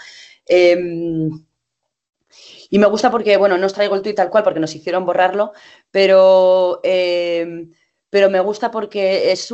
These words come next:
recoge muy bien todo lo que hemos hablado hasta el momento, ¿no? Y habla mucho de, de conectar de forma, eh, genuina. Cuando publicamos este tuit que iba acompañado del copy, creo que era algo así como de, "No, hombre, no". Eh,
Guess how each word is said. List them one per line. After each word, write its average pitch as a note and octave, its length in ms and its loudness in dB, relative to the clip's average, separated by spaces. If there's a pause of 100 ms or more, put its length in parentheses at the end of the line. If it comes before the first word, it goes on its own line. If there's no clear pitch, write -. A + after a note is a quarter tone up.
(220)
recoge G3+ 400 -4
muy A3+ 120 -4
bien G#3+ 180 -4
todo G3 100 0
lo F#3 100 2
que F#3 60 -8
hemos F3 300 -10
hablado D#3+ 240 -2
hasta D3 180 -8
el D3+ 80 -6
momento, D3 460 -8
¿no? F#3 160 -6
Y D#3 160 -4
habla D#3 180 2
mucho E3+ 360 -4
de, C3 320 0
de C#3+ 160 -6
conectar D3+ 420 -2
de C#3+ 80 0
forma, C#3 640 -4
eh, D3 100 -4
genuina. C#3 480 -6
Cuando C#3+ 180 -2
publicamos C#3+ 460 -4
este G3 220 -6
tuit G#3 240 -2
que D#3+ 100 -4
iba E3 140 4
acompañado D#3+ 560 0
del C#3+ 180 0
copy, D3 640 -4
creo D3 100 -10
que C#3+ 100 -6
era B2+ 80 0
algo - 100 0
así - 160 -16
como C3 200 -6
de, - 300 -12
"No, D3+ 220 0
hombre, C#3+ 320 0
no". C#3+ 300 -2 (640)
Eh, C#3+ 560 0